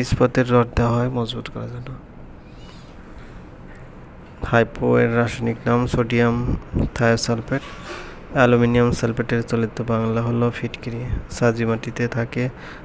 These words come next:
সোডিয়াম কার্বনেট, ইপসম লবণের রাসায়নিক নাম ম্যাগনেসিয়াম সালফেট। খাবার লবণের মূল উপাদান।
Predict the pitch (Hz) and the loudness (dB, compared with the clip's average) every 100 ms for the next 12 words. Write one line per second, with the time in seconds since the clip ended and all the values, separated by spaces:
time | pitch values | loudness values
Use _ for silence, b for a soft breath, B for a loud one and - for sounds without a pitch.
0 | - - 127 120 120 117 123 113 117 117 | -6 -2 0 4 4 4 2 2 2 0
1 | 120 - - 123 - 120 120 117 113 113 | -2 -4 -4 -4 -2 0 2 2 2 2
2 | 113 113 - 113 113 - 117 117 117 117 | 2 0 -2 -4 -4 0 2 2 2 2
3 | 113 120 - 117 - 127 123 135 - - | 0 -4 -4 -4 -6 -8 -10 -12 -14 -16
4 | B B B B B B B B B - | B B B B B B B B B -12
5 | - - - - 127 123 120 120 117 117 | -8 -10 -2 4 6 8 8 6 6 4
6 | 113 110 113 117 | 4 2 2 2